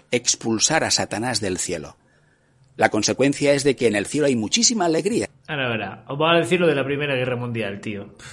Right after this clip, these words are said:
Speaker 1: Pero en cambio en la tierra hay mucho dolor. ¿Cuándo ocurrió esto? Bueno, la historia dice que ocurrió en el año mil novecientos catorce.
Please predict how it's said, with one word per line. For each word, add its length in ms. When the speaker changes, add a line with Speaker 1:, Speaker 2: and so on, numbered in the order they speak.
Speaker 1:
Pero 160
en 120
cambio 280
en 100
la 100
tierra 440
hay 240
mucho 440
dolor. 320
¿Cuándo 300
ocurrió 400
esto? 340
Bueno, 220
la 120
historia 500
dice 380
que 100
ocurrió 340
en 100
el 80
año 360
mil 360
novecientos 580
catorce. 480